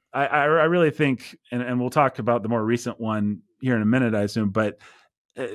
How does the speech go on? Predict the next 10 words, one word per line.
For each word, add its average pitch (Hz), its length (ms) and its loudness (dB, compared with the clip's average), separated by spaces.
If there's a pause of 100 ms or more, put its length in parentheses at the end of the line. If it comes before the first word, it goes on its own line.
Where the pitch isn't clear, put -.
(300)
peop-, 165 340 -4
discourse 156 380 2
has 104 140 -6
gone 127 260 2
downhill 123 560 2
even 120 200 -2
in 117 120 -2
a 107 40 -6
few 120 200 -4
years. 117 580 -4